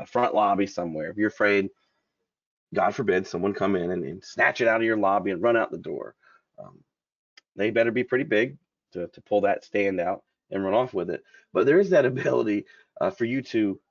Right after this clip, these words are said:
turn off the local device storage. Uh, and what I mean by that is there's a gigabyte of internal storage on the head unit. As you scan, as those records are accumulated, um, that gigabyte fills up.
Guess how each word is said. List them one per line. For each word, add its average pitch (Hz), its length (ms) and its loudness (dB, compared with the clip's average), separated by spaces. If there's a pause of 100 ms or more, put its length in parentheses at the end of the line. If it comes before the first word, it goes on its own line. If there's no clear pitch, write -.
(420)
turn 139 220 0
off 113 260 2
the 87 120 -2
local 92 360 0
device 92 400 0
storage. - 560 -10 (460)
Uh, - 60 -14
and 101 120 -6
what 120 120 2
I 113 60 6
mean 139 260 2
by 92 160 0
that 87 320 -4
is 87 240 -12 (400)
there's 117 160 2
a 107 80 0
gigabyte 113 580 2 (440)
of - 140 -12
internal 101 380 -2
storage 90 600 -6
on 90 160 0
the 90 80 -8
head 80 220 -4
unit. 67 240 -14 (1400)
As 156 200 -2
you 131 120 -2
scan, 73 600 -6
as 127 220 -14
those 104 220 0
records 98 380 -2
are 78 100 -6
accumulated, - 760 -6 (520)
um, 76 360 -10 (240)
that 92 220 0
gigabyte 92 460 0
fills 101 280 -4
up. - 200 -4